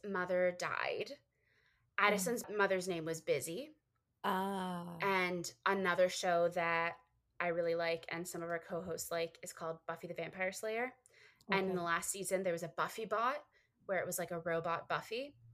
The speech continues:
Speaker 1: So
Speaker 2: Mm.
Speaker 1: when Addison was at her parents' house, Busy plus Addie means Biddy to me.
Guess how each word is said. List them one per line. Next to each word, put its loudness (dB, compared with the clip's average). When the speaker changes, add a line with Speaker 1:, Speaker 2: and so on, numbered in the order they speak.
Speaker 1:
So 4
Speaker 2:
Mm. -2
Speaker 1:
when -2
Addison 2
was -2
at 0
her -2
parents' -4
house, -4
Busy -2
plus -8
Addie -2
means -6
Biddy -2
to -6
me. -4